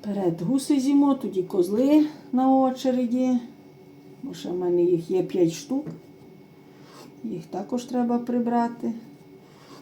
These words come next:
Так що такі то справи. А вам скажу всім, поки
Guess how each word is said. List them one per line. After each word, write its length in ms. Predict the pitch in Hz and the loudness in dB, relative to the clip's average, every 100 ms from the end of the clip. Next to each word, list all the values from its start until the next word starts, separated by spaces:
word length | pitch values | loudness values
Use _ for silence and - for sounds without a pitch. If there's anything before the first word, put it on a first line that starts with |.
| 95 - - - - - - - - - - | -20 -20 -20 -20 -20 -20 -20 -20 -20 -18 -12
Так 140 | 214 | -12
що 200 | - - - | -12 -16 -16
такі 260 | - - | -12 -10
то 180 | 208 202 | -8 -8
справи. 400 | - - 165 170 165 - - - - - - - - - - - - - - - 95 - - - - - - - - - | -10 -10 -8 -10 -12 -18 -20 -20 -20 -20 -20 -20 -20 -20 -20 -20 -20 -20 -20 -20 -20 -20 -20 -18 -20 -20 -20 -20 -20 -10
А 160 | 208 180 | -6 -4
вам 200 | 185 220 | -4 -6
скажу 420 | - 254 254 262 | -6 -4 -4 -4
всім, 440 | 254 - 269 285 - - - - - - - - - - - - - - - - - - - | -6 -2 0 0 -4 -14 -20 -20 -20 -20 -20 -20 -20 -20 -20 -20 -20 -20 -20 -20 -20 -18 -16
поки 220 | 226 - | -16 -12